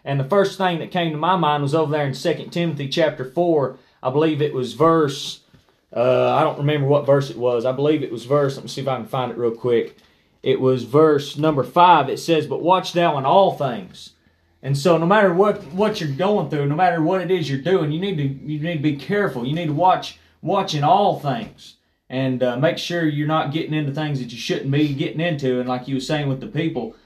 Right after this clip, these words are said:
a lot of times these people come in your life and you'll think they're your best friend, but the second they get you on their side, they wanna identify theirself as,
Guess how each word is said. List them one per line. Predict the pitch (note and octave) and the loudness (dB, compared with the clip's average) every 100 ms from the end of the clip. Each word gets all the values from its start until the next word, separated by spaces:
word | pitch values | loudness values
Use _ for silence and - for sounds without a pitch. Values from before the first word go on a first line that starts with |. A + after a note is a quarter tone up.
| _ | _
a | - | 0
lot | D3+ C#3+ | 0 0
of | |
times | C#3 D#3+ D#3 C3+ | -2 -2 0 -2
these | C3+ C3+ | -4 -4
people | - D3 C3+ | -4 -4 -4
come | C3 C#3+ C#3 | -4 -2 -2
in | |
your | C3 C3 | -2 0
life | C#3+ C#3+ | 0 0
and | C3 | -2
you'll | C#3+ | -6
think | C#3 C#3 | -4 -6
they're | C#3 C#3 | -4 -4
your | A#2 | -4
best | G#2 C#3 C#3 - | -4 -4 -4 -4
friend, | D#3 D#3+ C#3 | -4 -2 -2
but | B2 | -4
the | G#2+ | -6
second | - E3+ E3 D3 | -2 -2 -2 -2
they | E3 | -2
get | D3+ E3 - | -2 -4 -2
you | D#3+ | -2
on | C#3+ | 0
their | C3 | -2
side, | B2+ F3+ E3+ D#3+ | -2 0 0 0
they | C3+ E3+ | 0 -2
wanna | D#3+ B2 | -2 -2
identify | B2 A#2+ F#3 E3+ E3+ D3+ | -2 -2 -2 0 2 2
theirself | C3+ C3 - D3 C3 B2+ | 2 0 -2 -4 -4 -4
as, | A#2 - | -10 -12